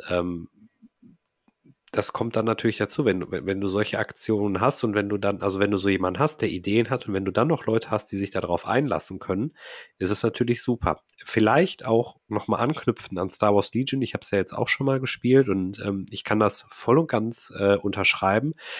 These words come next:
Dieses Gefühl, wenn der, äh, Taurücken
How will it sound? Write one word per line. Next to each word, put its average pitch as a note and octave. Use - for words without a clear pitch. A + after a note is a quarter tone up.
Dieses G2+
Gefühl, B2+
wenn G2+
der, F#2+
äh, -
Taurücken G#2